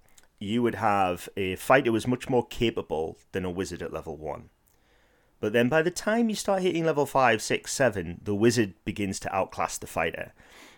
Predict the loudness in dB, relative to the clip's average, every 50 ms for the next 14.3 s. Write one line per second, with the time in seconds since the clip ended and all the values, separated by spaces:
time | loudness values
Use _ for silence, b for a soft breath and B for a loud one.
0 | B B -2 -2 -2 0 2 4 4 4 4 2 0 -4 -6 -6 -2 0 2 2
1 | 2 2 0 -2 -4 -4 -6 -6 -6 -6 -6 -6 -6 -6 -6 -6 -8 -10 -12 -12
2 | -10 -8 -10 -8 -10 -10 -12 -12 -10 -10 -6 0 4 4 6 4 4 2 2 2
3 | 4 4 2 0 -2 -2 0 6 10 12 12 12 12 10 6 2 -4 -6 -2 2
4 | 2 2 2 2 -2 B B B B B -10 -8 -2 4 6 6 6 6 4 -4
5 | -4 -4 -2 0 -2 -2 -2 0 2 4 4 4 2 0 -2 -4 -4 -4 -6 -6
6 | -8 -10 -8 -2 0 0 0 -2 _ -14 -16 -10 -6 -2 -2 -2 0 -2 -4 -6
7 | -8 -8 -8 -8 -6 -4 0 0 2 2 0 -2 -4 -8 -8 -6 -4 -2 -2 -2
8 | -2 -4 -8 -8 -6 -4 -2 -2 -2 -2 -2 -2 -4 -4 -6 -10 B B B B
9 | B B B B B -2 0 0 2 0 0 -4 -8 _ _ _ b b b b
10 | b b -2 0 0 0 0 0 -2 0 2 2 4 4 4 4 4 0 0 0
11 | 2 2 2 2 6 6 6 8 8 6 4 2 0 -6 -10 -14 b b b b
12 | b -8 -6 -6 -4 -6 -6 -6 -8 -6 0 4 4 6 6 6 4 2 0 0
13 | 2 2 0 0 -2 -6 -14 -14 -10 -6 -4 -2 0 2 2 2 2 2 0 -2
14 | -8 _ -10 -10 -10